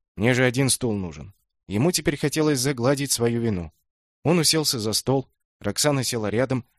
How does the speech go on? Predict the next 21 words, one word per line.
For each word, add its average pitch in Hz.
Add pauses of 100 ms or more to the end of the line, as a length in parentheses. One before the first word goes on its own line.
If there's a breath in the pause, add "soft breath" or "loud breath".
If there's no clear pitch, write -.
рассказывая 113
о 101
домашних 101
делах, 90
о 123
Вилли, 117
которая 110
купила 117
для 101
неё 107
луку 110
и 92
соли 107
в 85
лавке. - (240)
«Ты 143
был 143
прав, 143
она 131
хороший 143
человек. 139